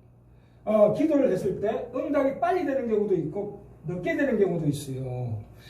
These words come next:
기도가 하나도 땅에 떨어지지 않습니다. 언제 다 응답받느냐? 바로 이때. 이, 보세요. 세상의 종말은 그 끝입니다. 오는, 이 세상이 있지만 오는 세상이 있어요. 우리는 오는 세상을 바라봐야 된다 이거예요.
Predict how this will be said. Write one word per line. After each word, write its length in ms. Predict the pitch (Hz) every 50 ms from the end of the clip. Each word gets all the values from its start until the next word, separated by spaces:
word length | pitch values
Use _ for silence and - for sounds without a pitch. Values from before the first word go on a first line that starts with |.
| - -
기도가 280 | - - 320 302 294 233
하나도 420 | - - - 320 381 403 - -
땅에 260 | - 302 285 285 269
떨어지지 400 | - 269 254 202 - 214 - 233
않습니다. 680 | - 160 143 139 139 - 156 170 180 175 160 147 135 - 143
언제 300 | - 220 294 302 302 302
다 140 | - - 233
응답받느냐? 800 | 233 233 233 196 - 196 185 180 185 190 214 220 175 151 - - - - - - - - - -
바로 300 | - 170 180 175 165 165 -
이때. 440 | 233 - - - - 208 - - - - - - - - - - - - - - - -
이, 240 | 262 262 254 240 - - - - - - - - -
보세요. 420 | 202 185 - 185 165 160 165 160 - - - - - - - - - - -
세상의 500 | - - 277 - 302 381 359 339 311 208
종말은 520 | 214 247 269 254 240 262 277 247 196 -
그 200 | - 214 - -
끝입니다. 840 | - - - - - 185 - - 196 185 180 202 208 - - - - - - - - - - - - -
오는, 460 | - 277 311 339 330 330 294 269 - -
이 80 | 269 277
세상이 340 | 269 302 302 302 311 285 269
있지만 340 | 269 269 269 277 - - -
오는 320 | 277 285 330 330 320 320
세상이 420 | 285 262 254 226 233 214 202 190 175
있어요. 220 | - - 160 156
우리는 180 | - 285 254 233
오는 320 | 247 277 311 330 339 320
세상을 380 | 285 285 254 247 262 269 269 262
바라봐야 440 | - 175 190 202 208 202 208 202
된다 280 | 196 185 165 - 156 151
이거예요. 400 | 135 135 135 131 123 117 113 107